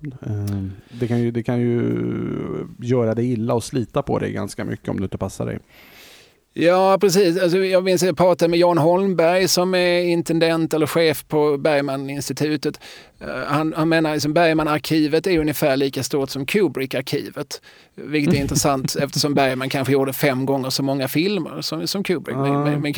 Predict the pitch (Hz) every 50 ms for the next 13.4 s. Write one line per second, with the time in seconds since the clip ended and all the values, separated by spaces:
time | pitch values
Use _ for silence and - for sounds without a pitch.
0 | 156 151 139 143 135 143 151 156 170 170 - 156 165 170 170 147 - 165 185 180
1 | 170 170 110 101 101 101 98 - - - - - - - - - _ - - 151
2 | 165 160 123 151 131 165 156 139 127 147 135 147 147 143 139 127 - 151 147 139
3 | 127 131 131 131 135 151 147 135 135 131 127 - 147 139 - 139 147 143 135 131
4 | 135 131 131 127 120 123 123 131 139 127 127 131 - 123 117 - 139 127 127 131
5 | 135 135 131 - 156 160 156 143 139 - - 156 143 - - 139 - - - -
6 | - - - - - - - _ _ 123 - - 110 107 107 107 - - - -
7 | - - 135 131 135 131 _ - 139 127 123 117 123 - - - - - - 143
8 | 165 160 165 160 151 151 151 151 139 - 185 180 180 165 143 135 139 135 131 127
9 | 123 127 - - 135 139 127 123 127 127 135 156 160 - 175 196 160 139 127 127
10 | 123 131 131 131 - 131 127 139 131 143 151 139 135 151 156 170 180 185 185 185
11 | 190 185 170 165 - 165 147 - - 131 123 - - - _ _ - - 147 123
12 | 143 156 156 170 165 156 139 156 156 135 147 143 139 143 - - - - - -
13 | - - _ _ _ - -